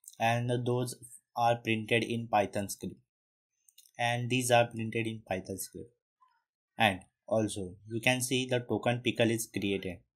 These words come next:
So next time when we run this script, it won't ask you for the authentication. So let me show you as well.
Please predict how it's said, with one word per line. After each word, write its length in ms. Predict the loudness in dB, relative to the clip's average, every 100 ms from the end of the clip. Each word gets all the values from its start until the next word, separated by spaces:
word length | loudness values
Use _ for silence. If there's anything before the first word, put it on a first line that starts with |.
| _ _ _
So 160 | -4
next 380 | -2 0 0 0
time 260 | 0 0 2
when 200 | 2 2
we 300 | 0 -4 -8 -14 -2
run 220 | 2 2
this 140 | 2 -2
script, 400 | -2 -2 -2 -6 _ _ _
it 160 | -4 0
won't 320 | 2 0 2
ask 300 | 4 4 2
you 120 | -4 -2
for 200 | -2 -2
the 120 | -2
authentication. 960 | -2 0 0 0 0 -2 -4 -4 -10 -14 _ _ _ _ _ _ _ _ _ _ -20 _ _ -10
So 120 | 0
let 200 | 2 4
me 240 | 2 0
show 200 | 0 0
you 160 | 2 4
as 220 | 2 2
well. 220 | -2 -2